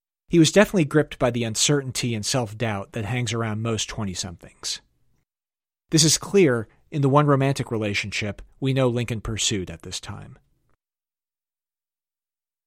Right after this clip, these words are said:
About a month after he rode into Springfield, Lincoln wrote a letter to a woman he knew in New Salem.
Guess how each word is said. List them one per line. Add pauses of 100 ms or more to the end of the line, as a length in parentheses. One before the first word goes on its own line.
(1160)
About
a
month
after
he
rode
into
Springfield, (240)
Lincoln
wrote
a
letter
to
a
woman
he
knew
in
New
Salem.